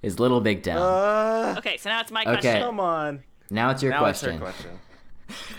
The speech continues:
Speaker 1: Chris Pratt won Best Picture, per-, Best Action Performance at the two thousand sixteen M T V Movie Awards for his role as Owen Grady in which science fiction film? Jurassic World, Star Wars, The Force Awakens, Ex Machina, or Insurgent?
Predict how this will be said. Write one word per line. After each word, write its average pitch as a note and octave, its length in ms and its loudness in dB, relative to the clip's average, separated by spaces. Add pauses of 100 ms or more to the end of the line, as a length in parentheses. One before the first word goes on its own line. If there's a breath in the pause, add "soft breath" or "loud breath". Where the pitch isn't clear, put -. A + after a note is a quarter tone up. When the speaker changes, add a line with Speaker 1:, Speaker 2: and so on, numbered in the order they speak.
(140 loud breath)
Speaker 1:
Chris E3 280 4
Pratt E3 420 6
won C#3+ 160 4
Best D3 300 4
Picture, D#3 340 4
per-, C#3 220 2 (180)
Best C#3+ 280 6
Action C3+ 340 6
Performance A#2+ 520 2
at G2+ 100 -4
the G#2+ 60 -6
two C3 120 4
thousand A#2+ 300 4
sixteen A2+ 360 2
M G#2+ 120 0
T G#2+ 100 2
V G#2+ 80 4
Movie G#2+ 260 4
Awards G2+ 400 6
for G2 160 2
his G2 140 2
role A2 240 6
as A2+ 120 2
Owen D#3 220 4
Grady D3+ 280 8
in A2 100 6
which A#2 120 4
science A2+ 300 2
fiction G#2+ 300 0
film? F2+ 500 0
Jurassic A2+ 380 4
World, A#2 260 6
Star A2 280 8
Wars, A2 200 4
The - 80 -12
Force G#2+ 220 2
Awakens, A2+ 440 6
Ex A2+ 240 0
Machina, A#2 460 6
or G#2 140 4
Insurgent? G2 640 2